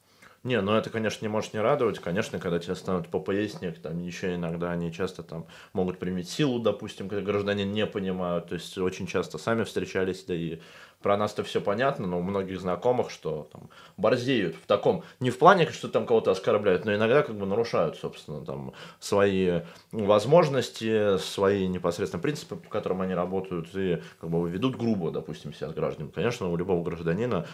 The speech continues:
возникает вопрос, а с чего вдруг? Я ничего такого не сделал, как будто совершил там, э, преступление международного масштаба, убил Кеннеди. Но мы поговорим, наверное, о-,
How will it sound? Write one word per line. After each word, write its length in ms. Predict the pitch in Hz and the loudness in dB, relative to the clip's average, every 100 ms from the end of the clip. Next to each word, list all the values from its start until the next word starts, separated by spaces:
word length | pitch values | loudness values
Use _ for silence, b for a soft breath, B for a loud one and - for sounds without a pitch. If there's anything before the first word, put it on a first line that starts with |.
| B | B
возникает 400 | 87 87 92 85 | -6 0 0 0
вопрос, 340 | 85 87 - | -2 -2 -4
а 60 | 82 | -6
с 40 | |
чего 220 | - 101 | -2 0
вдруг? 360 | 92 92 90 - | 0 0 -6 -4
Я 80 | 85 | -4
ничего 220 | 90 - | -2 -2
такого 300 | 90 85 87 | -2 -2 -2
не 120 | 87 | -2
сделал, 260 | 87 82 67 | -2 -2 -4
как 140 | - 78 | -4 -4
будто 140 | 87 | -6
совершил 400 | - 85 80 127 | -2 -2 0 -2
там, 240 | 123 90 82 B B - | 0 -4 -4 B B -2
э, 380 | 90 87 85 85 B - | 4 4 4 2 B -2
преступление 580 | 117 - 110 131 131 110 | -2 0 0 2 2 0
международного 540 | 101 107 110 104 95 | 0 4 4 4 2
масштаба, 420 | 90 92 120 113 | 0 -2 0 0
убил 280 | 87 85 104 | 0 -2 -2
Кеннеди. 460 | - 95 78 73 - B B | 4 4 4 -4 -8 B B
Но 120 | 113 | 4
мы 80 | 139 | 6
поговорим, 320 | 139 135 131 | 4 4 4
наверное, 340 | 117 120 123 107 | 4 2 4 2
о-, 240 | - - | -2 -6